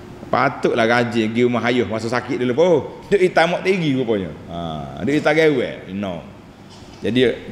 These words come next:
kata dia, jadi kategori yang pertama ini, kategori nikahul muqt,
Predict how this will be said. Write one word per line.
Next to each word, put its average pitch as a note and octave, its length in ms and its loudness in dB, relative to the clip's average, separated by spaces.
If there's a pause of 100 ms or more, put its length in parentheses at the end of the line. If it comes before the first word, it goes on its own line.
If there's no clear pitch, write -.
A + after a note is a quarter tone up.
(100)
kata A2 240 2
dia, A2+ 240 2
jadi G#2+ 240 0
kategori C#3 480 2
yang D3+ 160 2
pertama B2 420 -2
ini, F3 220 0 (1400)
kategori C3+ 800 2
nikahul C3+ 640 0
muqt, - 480 -2